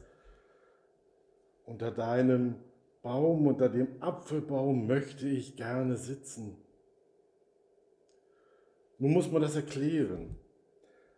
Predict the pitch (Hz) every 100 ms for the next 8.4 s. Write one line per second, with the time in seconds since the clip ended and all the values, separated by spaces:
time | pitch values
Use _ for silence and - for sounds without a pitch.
0 | _ _ _ _ 139 - 170 - 165 143
1 | 143 160 156 117 120 139 143 - 127 127
2 | - - 127 135 139 139 135 131 135 151
3 | 185 185 120 90 85 87 82 87 76 -
4 | - - - _ _ _ _ _ _ -
5 | - - - 143 180 185 190 180 180 -
6 | - - _ _ - 135 151 156 117 147
7 | 175 - - 147 143 131 139 196 143 104
8 | - 76 - -